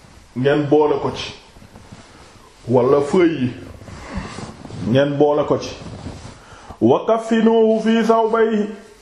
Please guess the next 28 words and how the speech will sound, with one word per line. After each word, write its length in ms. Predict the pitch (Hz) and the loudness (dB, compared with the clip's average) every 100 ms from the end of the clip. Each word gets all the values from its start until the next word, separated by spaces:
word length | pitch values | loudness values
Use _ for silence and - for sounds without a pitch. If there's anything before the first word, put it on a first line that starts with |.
| - 127 | -10 -2
Te 80 | 135 | 0
ngeen 300 | 147 147 151 147 - - - - - - - - - _ _ _ _ _ - | 2 0 -2 -6 -16 -20 -20 -20 -20 -20 -20 -20 -20 _ _ _ _ _ 0
utal 360 | 156 170 160 160 | 2 2 2 2
ko 80 | |
làmbaay 460 | 147 143 135 131 131 | 2 2 0 -2 -2
ci 60 | 135 | -2
ñaari, 440 | 143 147 143 143 160 - - - - - | 0 0 0 -2 -4 -10 -20 -20 -14 -2
am 180 | 127 151 | -2 0
na 120 | 151 | 0
ci 100 | 160 160 | 2 4
riwaay 320 | 160 147 143 | 4 2 0
bo, 80 | - - | -4 -4
"fi 160 | 147 | -2
thawbayni", 640 | 147 147 135 - 123 127 151 | 0 0 0 0 0 0 0
gis 160 | 113 104 | -2 -4
nga, 160 | - - | -4 0
"aw 360 | 202 247 - - | 0 0 -8 -2
thawbayhi." 540 | 135 139 123 110 104 - | 0 2 0 -2 -4 -6
Mais 220 | 104 135 143 | 0 0 2
ci 80 | |
riwaay 300 | 160 175 160 | 2 2 2
imaam 220 | 160 147 143 | 0 -2 -2
Muslim 340 | 139 143 139 | -2 -2 0
bi 80 | 131 | 2
da 120 | 127 | 2
ne, 120 | 151 | 2
"fi 380 | 165 - 165 160 - - | 0 0 0 0 -2 -2
thawbayhi", 1120 | 170 175 147 123 139 147 139 98 - 226 240 | 2 2 0 0 0 0 -2 -4 0 0 0